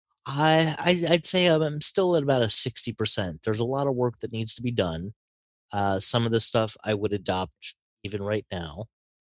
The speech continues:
Personally, I'm, I'm still looking at playing around with some Raspberry Pi and just to kinda link stuff up, not necessarily to use it as, you know, a security system or anything like that, but rather just to kinda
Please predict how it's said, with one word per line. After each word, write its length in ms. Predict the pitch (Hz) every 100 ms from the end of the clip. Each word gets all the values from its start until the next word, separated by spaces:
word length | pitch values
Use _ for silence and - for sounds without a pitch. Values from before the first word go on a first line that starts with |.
| -
Personally, 500 | 143 127 123 120 113
I'm, 240 | 110 110
I'm 220 | 110 110
still 360 | - - 110 107
looking 260 | 107 - 104
at 140 | 92
playing 200 | 117 107
around 180 | 104 101
with 100 | 101
some 160 | 113
Raspberry 400 | 104 95 - 95
Pi 500 | 90 143 131 87 - - _ _ _ -
and 400 | 104 98 95 101
just 220 | - 160 -
to 40 |
kinda 220 | 151 143
link 240 | 127 127 113
stuff 400 | - 117 - 120
up, 180 | 117 -
not 260 | 117 117
necessarily 600 | 123 120 - 120 107 104
to 100 | 92
use 280 | 101 110 107
it 120 | 101
as, 420 | 98 98 95 92 - _ _ -
you 80 |
know, 140 | 95 90
a 100 | 113
security 500 | - 123 - 117 95
system 440 | - 95 - 95 98
or 80 |
anything 300 | 101 92 101
like 240 | 90 85 -
that, 320 | 147 117 85 - _ _ _ -
but 120 | 120
rather 460 | 113 117 113 107 101
just 220 | - 107
to 60 | -
kinda 460 | 117 107 101 98